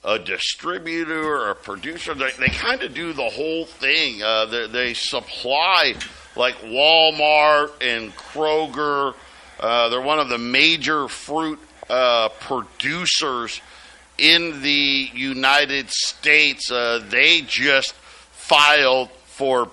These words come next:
bankruptcy protection, uh, in U S bankruptcy court. Uh, Prima Wawona, headquartered in California,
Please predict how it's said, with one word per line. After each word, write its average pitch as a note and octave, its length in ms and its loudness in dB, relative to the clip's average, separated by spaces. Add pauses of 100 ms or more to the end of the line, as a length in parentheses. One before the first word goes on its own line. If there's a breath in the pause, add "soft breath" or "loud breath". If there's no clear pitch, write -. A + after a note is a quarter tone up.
bankruptcy C3+ 1080 0
protection, B2+ 1120 -4 (460 loud breath)
uh, A#2 500 4
in B2 260 -2
U C#3 220 0
S B2+ 180 2
bankruptcy C3+ 840 0
court. B2+ 460 -2 (720 loud breath)
Uh, A2+ 340 4
Prima G3+ 800 4
Wawona, E3+ 880 4 (280 loud breath)
headquartered E3+ 920 0
in C#3 360 0
California, D#3 1500 2